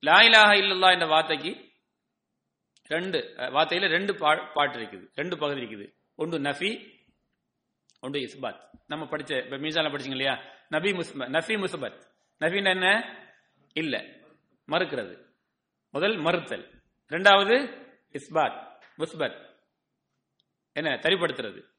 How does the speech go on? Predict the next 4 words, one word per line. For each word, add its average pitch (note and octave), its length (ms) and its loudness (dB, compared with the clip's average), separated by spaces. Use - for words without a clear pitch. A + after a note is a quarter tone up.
இருக்கிறது F3 580 -4
சொல்லுது. A2+ 280 -16
மறுப்பது, G#3 720 0
ஏற்பது. C#3 460 -4